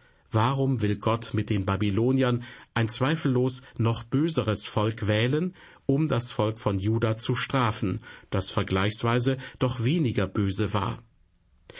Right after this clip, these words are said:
Allerdings wäre dies nicht das erste Mal,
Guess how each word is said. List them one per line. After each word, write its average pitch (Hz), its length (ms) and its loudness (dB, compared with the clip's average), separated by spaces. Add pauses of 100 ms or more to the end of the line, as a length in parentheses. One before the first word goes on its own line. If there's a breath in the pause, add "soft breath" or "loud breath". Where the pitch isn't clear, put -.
(240 loud breath)
Allerdings 135 560 2
wäre 143 300 2
dies 143 420 -2
nicht - 460 -2
das 123 240 0
erste 139 340 0
Mal, 98 280 2